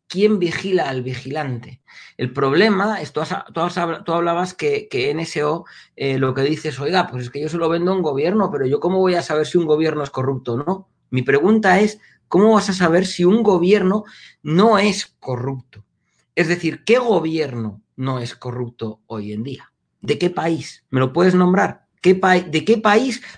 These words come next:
puedes poner las manos en el fuego y decir, "Este gobierno, vamos, o sea, es intachable su ética y su saber estar"? Estoy seguro que el de México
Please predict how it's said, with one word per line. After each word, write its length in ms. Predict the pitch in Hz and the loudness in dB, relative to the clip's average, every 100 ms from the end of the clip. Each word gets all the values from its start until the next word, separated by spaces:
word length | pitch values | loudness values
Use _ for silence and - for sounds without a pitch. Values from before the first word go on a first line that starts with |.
| _ | _
puedes 300 | 180 214 208 | 6 6 6
poner 560 | - 175 180 175 - _ | 0 2 2 2 -2 _
las 260 | 147 139 139 | -4 -4 0
manos 400 | 156 214 226 190 | 2 2 0 -4
en 100 | 165 | -8
el 100 | 143 | -10
fuego 400 | - 175 208 226 | -6 -4 -2 -2
y 60 | |
decir, 380 | 165 135 143 120 - - _ _ | -2 -4 -6 -8 -10 -20 _ _
"Este 380 | - 220 220 226 | 0 0 0 -4
gobierno, 720 | 196 160 190 208 226 233 220 - _ _ _ | -2 0 0 0 -2 -4 -8 -14 _ _ _
vamos, 420 | 107 165 175 131 131 | -2 0 2 0 -4
o 60 | |
sea, 140 | 135 147 | 0 0
es 140 | 185 | 4
intachable 880 | 214 196 190 156 196 196 233 277 269 - - - | 6 6 4 2 2 4 2 0 -4 -14 -20 -14
su 340 | - - 151 | -8 -2 2
ética 640 | 180 185 220 226 277 - _ _ _ | 4 2 -2 -2 -4 -8 _ _ _
y 140 | 165 | -6
su 160 | - 170 | -2 -2
saber 320 | - 147 151 | -2 -4 -4
estar"? 460 | 151 - 139 131 - | -4 -6 -6 -8 -10
Estoy 240 | 143 - | -6 -2
seguro 400 | 208 214 220 220 | 2 4 6 6
que 60 | 220 | 2
el 80 | 139 | -4
de 80 | 139 | -2
México 500 | 175 - 139 110 | -2 -2 -8 -14